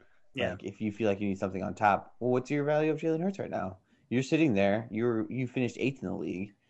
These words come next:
Speaker 2: Uh, you're clearly horrible. So,
Speaker 1: <laughs>
Speaker 2: my good team here. Let's, let's boost, let's boost my future.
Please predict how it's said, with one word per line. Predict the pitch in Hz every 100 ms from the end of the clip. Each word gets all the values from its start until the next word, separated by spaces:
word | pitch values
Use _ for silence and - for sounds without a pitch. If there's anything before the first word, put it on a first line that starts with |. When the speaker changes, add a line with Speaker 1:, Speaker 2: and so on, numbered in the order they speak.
| - _ -
Speaker 2:
Uh, | 90
you're | 90 92
clearly | 135 175 117
horrible. | 98 90 - 107 110 131 - - - -
So, | 120 107 101 98 - - - - -
Speaker 1:
<laughs> | _ - - - 131
Speaker 2:
my | 131
good | - 156
team | 151 107
here. | 95 98 107
Let's, | 117 120
let's | 131 127
boost, | 123 160 -
let's | 127 -
boost | 139 147
my | 139 131
future. | 180 185 - -